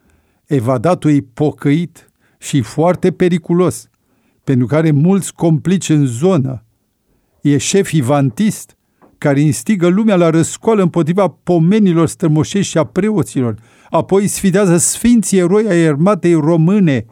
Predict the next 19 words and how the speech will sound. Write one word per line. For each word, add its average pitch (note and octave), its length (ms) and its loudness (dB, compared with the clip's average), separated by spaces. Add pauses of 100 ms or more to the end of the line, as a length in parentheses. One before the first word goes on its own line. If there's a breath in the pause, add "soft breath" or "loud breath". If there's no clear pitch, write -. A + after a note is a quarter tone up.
(560 soft breath)
Băieți, E3 600 0
răspundem F#3+ 800 0
în G3 80 0
fața F#3+ 340 0
curții G3+ 420 -2
marțiale G#3 640 0
dacă F#3+ 320 -2
scapă E3 380 -4
din D3 220 0
zona C#3+ 260 0
noastră." C#3 560 -4 (760)
Credeți D3+ 320 0
voi F3 180 2
că D#3 140 -4
dacă D3 240 -2
n-ar E3+ 180 2
fi D#3+ 120 -6
ceva D#3 260 -2
serios, C3+ 640 -4